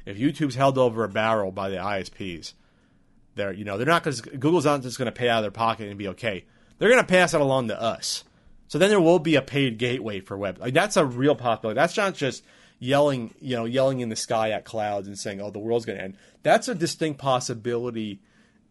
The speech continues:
if it could be taken advantage of and certain business control it, they can do that. And like I said, cable companies and I S Ps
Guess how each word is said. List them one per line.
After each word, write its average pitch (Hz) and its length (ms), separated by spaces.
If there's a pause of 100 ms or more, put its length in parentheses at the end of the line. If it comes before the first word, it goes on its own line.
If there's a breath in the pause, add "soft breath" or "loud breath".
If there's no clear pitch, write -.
(120)
if 131 200
it 123 120
could 120 100
be 120 80
taken 120 320
advantage 131 420
of 139 200 (380 soft breath)
and - 220
certain 123 260
business 113 280
control 131 400
it, 113 80
they 110 100
can 104 140
do 95 180
that. - 280
And 147 120
like 156 120
I 160 60
said, 156 300 (280 soft breath)
cable 185 280
companies 165 640
and 131 160
I 139 140
S 131 80
Ps 139 200